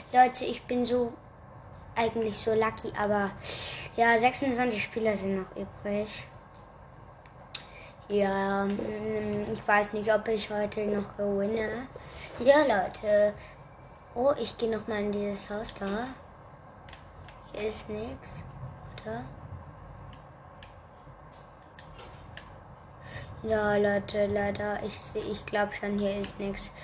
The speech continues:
Wir waren zu spät oder so. Ja, hier ist nur noch Munitionskiste. Naja, bringt uns nicht so viel. Hm. Ich mach, ich geh mal kurz in die Knie und spring durchs Fenster wieder raus.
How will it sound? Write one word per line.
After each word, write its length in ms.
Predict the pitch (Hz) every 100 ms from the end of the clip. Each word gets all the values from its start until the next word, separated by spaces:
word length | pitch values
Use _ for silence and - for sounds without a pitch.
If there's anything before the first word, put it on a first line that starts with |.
| - - -
Wir 220 | 214 202
waren 220 | 208 214
zu 140 | - 202
spät 380 | - 208 208
oder 300 | 214 208 208
so. 460 | 202 202 202 202 196 196 - - - -
Ja, 380 | 220 214 214 214 -
hier 240 | 214 226
ist 180 | 226 -
nur 140 | 226
noch 160 | 220 214
Munitionskiste. 1160 | 208 214 214 202 208 208 208 214 202 - 202 202 - - -
Naja, 280 | 262 220 208
bringt 340 | - 277 285
uns 200 | 208 208
nicht 220 | 208 208
so 100 | 220
viel. 440 | 208 - 214 208 208 - - -
Hm. 320 | 214 202 196 196 - - - - - - - - - - - - -
Ich 260 | - 240 - 247 240
mach, 200 | 262 -
ich 180 | - -
geh 80 | 269
mal 160 | 254 226
kurz 240 | 226 -
in 120 | 220
die 120 | 208
Knie 340 | 202 - 240 233
und 160 | 208
spring 320 | 214 - 226 220
durchs 220 | 214 208
Fenster 460 | 226 226 - 208
wieder 280 | 202 202 196
raus. 560 | 202 202 196 214 -